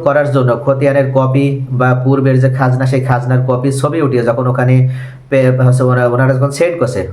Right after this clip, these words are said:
ওই সময় যে ভূমি অফিসের আওতাভুক্ত ওনারা আছেন, সেই ভূমি অফিসের দায়িত্বশীল কর্মকর্তাদের দায়িত্ব হচ্ছে সাত কর্মদিবসের ভিতরে ওনার খতিয়ান বা, বা ওনার যে খা-, যে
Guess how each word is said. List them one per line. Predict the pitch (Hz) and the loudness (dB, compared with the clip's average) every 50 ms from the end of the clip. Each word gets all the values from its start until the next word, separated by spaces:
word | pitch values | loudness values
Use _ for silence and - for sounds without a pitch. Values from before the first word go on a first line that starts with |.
| - - - | -14 -8 -6
ওই | 139 139 | -4 -2
সময় | 143 180 - 143 120 113 | -2 -2 0 0 -2 0
যে | 123 131 131 | 0 2 2
ভূমি | 127 123 131 131 135 139 | 2 4 2 2 2 2
অফিসের | 131 127 131 131 127 - 135 131 | 0 0 0 0 0 0 -2 0
আওতাভুক্ত | 127 127 127 127 147 143 139 151 135 135 | 0 -2 0 0 0 0 0 -2 0 0
ওনারা | 139 135 135 131 127 120 | 0 2 2 2 0 0
আছেন, | 117 123 151 160 165 165 - - - - - - | -2 -2 -4 -4 -4 -6 -12 -16 -18 -20 -20 -16
সেই | - - 170 180 | -6 -2 -2 0
ভূমি | 160 160 160 165 | 0 0 0 -2
অফিসের | 165 160 165 139 170 160 | -2 -2 -2 -2 -2 0
দায়িত্বশীল | 143 147 143 135 139 143 135 160 139 | 0 0 0 0 -2 -2 -2 -2 -2
কর্মকর্তাদের | - 143 139 139 143 135 143 135 127 143 135 143 143 131 | 0 -2 -2 0 -2 -2 -2 0 0 -2 -2 -2 -2 0
দায়িত্ব | 127 127 131 127 - - - | 0 0 0 0 0 0 2
হচ্ছে | 143 135 127 - 123 127 127 - - - - - - - - - - - | 2 0 2 0 0 0 -2 -4 -6 -10 -12 -14 -16 -16 -16 -16 -12 -12
সাত | - - 151 151 151 151 - | -6 -4 -4 -4 -4 -4 -2
কর্মদিবসের | 151 151 143 143 139 139 143 147 143 151 139 | -2 0 0 0 -2 0 0 0 0 0 0
ভিতরে | 131 127 123 131 131 113 104 - - - - - - - - - | 0 0 0 0 0 -2 -2 -4 -6 -10 -12 -12 -12 -12 -4 -4
ওনার | 127 131 135 139 131 127 | -2 0 0 -2 -4 -4
খতিয়ান | 139 143 139 - 151 147 147 147 147 - 131 | -4 -4 -4 -2 -2 0 0 -2 -4 -6 -4
বা, | 135 127 127 127 127 | -2 0 2 2 2
বা | 123 127 127 | 2 2 0
ওনার | 127 131 131 135 135 135 131 | 2 2 2 2 0 0 0
যে | 135 135 135 135 127 131 127 - - - - - - - - | 2 2 2 2 0 0 -4 -4 -6 -8 -12 -16 -16 -6 -4
খা-, | 135 123 131 123 | -4 -2 0 0
যে | 127 | 0